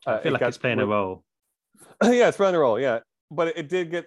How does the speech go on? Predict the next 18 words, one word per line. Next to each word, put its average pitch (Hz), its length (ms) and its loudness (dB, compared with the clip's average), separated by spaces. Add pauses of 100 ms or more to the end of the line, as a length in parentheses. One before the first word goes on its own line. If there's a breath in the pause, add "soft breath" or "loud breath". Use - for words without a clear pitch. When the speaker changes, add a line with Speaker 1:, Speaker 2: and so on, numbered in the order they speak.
(120)
Speaker 2:
it 151 140 -12
get 175 180 -6
hu-, 165 260 -10
it 165 180 -12
get 175 300 -4
hung 156 300 -4
people 147 340 -4
up 139 160 -2
a 139 40 -6
lot 135 340 -4
on 123 180 -6
the 120 80 -10
negative 131 460 -6
information 120 640 -8
and 123 100 -8
also 120 320 0
the, 107 280 -2
uh, 123 140 -10